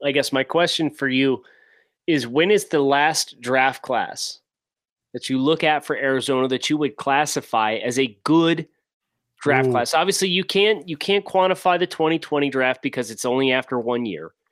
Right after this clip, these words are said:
Speaker 1: And you can't quantify twenty twenty-one because they haven't played any snaps yet in meaningful games. But the twenty nineteen draft, uh, the big move there was the pivot away from Josh Rosen. And obviously, Kyler has been a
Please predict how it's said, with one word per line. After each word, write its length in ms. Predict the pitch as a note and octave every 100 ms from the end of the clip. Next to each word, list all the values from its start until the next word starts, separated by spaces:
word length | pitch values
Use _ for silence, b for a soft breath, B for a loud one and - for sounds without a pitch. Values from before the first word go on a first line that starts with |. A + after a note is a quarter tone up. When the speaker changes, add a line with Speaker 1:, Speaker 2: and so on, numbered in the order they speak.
| _ -
Speaker 1:
And 80 | C3
you 80 |
can't 300 | C3 D#3 F3
quantify 520 | - E3+ E3 D3 D#3 D3
twenty 300 | D3 C#3+ C#3+
twenty-one 520 | C#3 C3+ A#2+ G#2 G#2+
because 280 | A2 A2+ G2+
they 120 | A2+
haven't 260 | C#3 D3+
played 200 | D3 C#3
any 200 | B2+ B2
snaps 420 | A#2+ - A2+ A2 -
yet 140 | A2
in 180 | G2 G#2+
meaningful 460 | A#2+ B2+ B2 A#2+
games. 340 | G#2 F2+ - - _ _ _ _ _ _ _ _
But 160 | D#3 D3
the 60 |
twenty 300 | D3 E3 F#3+
nineteen 480 | A3 F3+ F#3 F3+ F3
draft, 340 | D3 D3 C#3+ -
uh, 260 | C#3+ B2 C3+
the 140 | C#3
big 280 | A#2 F#3 F#3+
move 280 | F#3+ F#3+ D3+
there 180 | D#3
was 160 | D#3 D3
the 80 | C3+
pivot 300 | - D#3 D#3
away 240 | C3+ C#3+
from 200 | D3+ E3
Josh 360 | C#3+ C#3+ D3+ -
Rosen. 400 | A2+ F#2 G2+ A#2 _ _ _ _ _ _ -
And 140 | C3
obviously, 420 | C#3 C#3+ C#3 D3+
Kyler 380 | C#3 C3 C3+ C#3
has 160 | C3+ C3
been 160 | C3+
a 180 | C3 C3+